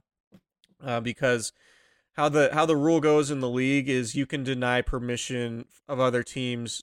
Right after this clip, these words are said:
to, uh, to interview coaches if the job is not a promotion. And because Matt LaFleur is the passing game coordinator, I guess it's viewed as not, uh, it's, it's viewed as a lateral move. Um, the only thing the forty-niners couldn't do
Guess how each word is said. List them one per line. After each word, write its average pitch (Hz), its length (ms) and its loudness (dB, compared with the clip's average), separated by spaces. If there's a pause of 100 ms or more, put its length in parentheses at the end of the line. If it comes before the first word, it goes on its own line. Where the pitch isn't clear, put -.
to, 117 580 -4
uh, - 340 -8 (240)
to - 180 -10
interview 131 440 -2
coaches 135 720 -2 (400)
if 139 160 -4
the 151 80 -4
job 131 320 4
is 120 140 -4
not 120 180 0
a - 20 0
promotion. 117 520 -6 (100)
And 127 140 -12
because 127 420 0
Matt 120 220 0
LaFleur 127 600 0
is 120 520 -2 (360)
the 135 120 -4
passing 143 420 2
game 123 220 -6
coordinator, 135 680 2
I 123 60 2
guess 123 380 -2
it's 139 180 -10
viewed 135 400 -2
as 120 220 -2
not, 123 320 0 (100)
uh, 123 180 -4
it's, - 320 -12
it's - 140 -10
viewed 160 220 4
as 127 200 4
a 120 60 -2
lateral 131 500 2
move. 113 380 -4 (600)
Um, 120 320 -6
the 135 80 2
only 147 260 0
thing 139 240 -2
the 127 60 -4
forty-niners 127 640 0
couldn't 170 440 -6
do 120 440 -2